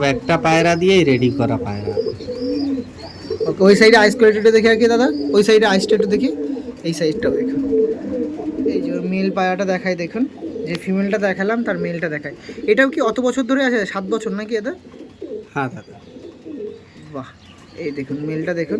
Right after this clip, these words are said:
Speaker 2: দেখি দাদা, সেটা আমার কাছে ছাড়ুন একটু। এই দেখুন নটটা দেখতে পাচ্ছেন আপনারা, নটটা দেখুন কত সুন্দর নর আছে, আইস কোয়ালিটি আপনারা দেখে রাখুন। বাহ, মানে হেড শেপটা সঙ্গে নখটা, মানে নাকটা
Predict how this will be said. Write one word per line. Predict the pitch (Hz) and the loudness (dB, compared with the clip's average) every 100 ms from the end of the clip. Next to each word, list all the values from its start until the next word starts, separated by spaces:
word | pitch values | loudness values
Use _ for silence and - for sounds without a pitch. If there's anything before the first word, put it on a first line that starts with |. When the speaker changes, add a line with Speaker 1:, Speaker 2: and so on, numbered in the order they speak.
| 214 | -2
Speaker 2:
দেখি | 196 190 | -2 -2
দাদা, | 220 262 - - - - | -6 -10 -16 -20 -16 -12
সেটা | - 185 | -6 -4
আমার | 185 | -4
কাছে | 180 196 | -4 -6
ছাড়ুন | 202 214 | -6 -6
একটু। | 214 269 - - 127 | -8 -12 -14 -14 -10
এই | 120 | -10
দেখুন | - - - - - - - - | -10 -18 -20 -20 -20 -20 -18 -8
নটটা | 170 165 185 | -6 -4 -4
দেখতে | 180 196 | -4 -2
পাচ্ছেন | 185 - 196 | -4 -2 -6
আপনারা, | 196 226 190 | -4 -4 -4
নটটা | 147 160 143 | -6 -8 -8
দেখুন | 156 143 | -10 -10
কত | 151 175 165 | -10 -8 -6
সুন্দর | 180 185 175 | -4 -4 -4
নর | 165 156 | -4 -4
আছে, | 156 - 151 | -6 -4 -4
আইস | 151 | -4
কোয়ালিটি | - 156 156 | -6 -4 -4
আপনারা | 160 156 156 | -6 -6 -4
দেখে | 151 151 | -4 -8
রাখুন। | 147 226 240 - - - - - - 151 | -6 -8 -8 -14 -20 -20 -20 -20 -14 -8
বাহ, | 147 - - - - - - - - - - - - - | -8 -10 -16 -18 -20 -20 -20 -18 -18 -20 -20 -20 -18 -8
মানে | 185 202 | -4 -2
হেড | 175 190 - | -2 -2 0
শেপটা | 254 254 254 247 240 | 0 4 4 4 0
সঙ্গে | 202 208 220 214 170 180 180 | -4 -2 -2 -4 -6 -6 -4
নখটা, | 185 - 196 185 | -4 -4 -4 -2
মানে | 180 180 175 170 165 | -4 -4 -6 -8 -6
নাকটা | 160 170 | -6 -6